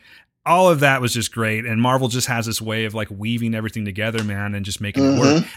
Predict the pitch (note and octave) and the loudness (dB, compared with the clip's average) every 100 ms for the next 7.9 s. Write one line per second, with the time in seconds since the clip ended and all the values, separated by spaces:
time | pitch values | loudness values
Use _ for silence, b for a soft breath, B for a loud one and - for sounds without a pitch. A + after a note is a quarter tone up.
0 | - C4 A#3+ F#3+ D#3 - A#2 B2 A#2+ A2+ | -2 0 2 2 0 0 -2 0 0 0
1 | A#2+ G#2+ A#2 - _ B2+ A#2+ B2+ A#2+ G2+ | -2 0 -2 -2 _ -2 0 0 0 0
2 | A2+ A#2+ A2 - A2 A#2 A2 A2+ A#2 A#2 | -2 0 -2 -4 -8 -4 -2 -2 -2 -2
3 | A2+ A2 A#2 A#2 A2 A#2 A#2+ B2 B2 A2+ | -2 -2 -4 -2 -2 -2 -4 -4 -6 -4
4 | A#2+ A#2+ C3+ A2+ - - _ _ _ _ | -2 2 2 2 0 -10 _ _ _ _
5 | _ _ F3+ F#3 A3+ G#3+ F#3 E3 E3+ F3+ | _ _ -2 0 0 0 0 -2 -2 -2
6 | F#3 G3 - E3+ - B2+ B2 A#2 A#2 A#2+ | -2 -4 0 0 0 0 2 2 2 0
7 | A2 G#2 G2+ G#2 A2 - - G2+ F#2+ | 0 -2 -2 -4 -6 -4 -4 -2 -4